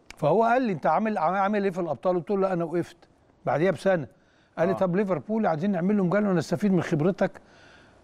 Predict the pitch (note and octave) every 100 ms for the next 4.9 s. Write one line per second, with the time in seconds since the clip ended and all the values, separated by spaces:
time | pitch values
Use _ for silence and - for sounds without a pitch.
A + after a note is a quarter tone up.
0 | - D3+ C3+ C3+ C#3 C3 C#3+ A3 G#3 C4
1 | C4+ G3+ B3+ G3+ - B3+ A#3 - G3+ G#3+
2 | F#3 F3 F3+ A3 - G#3+ F#3+ C#3 D3+ D3
3 | E3 G3+ E3 D3+ F3+ G3 E3 D3+ C3+ F3
4 | - C#3+ E3+ D#3 - E3+ E3+ A#2+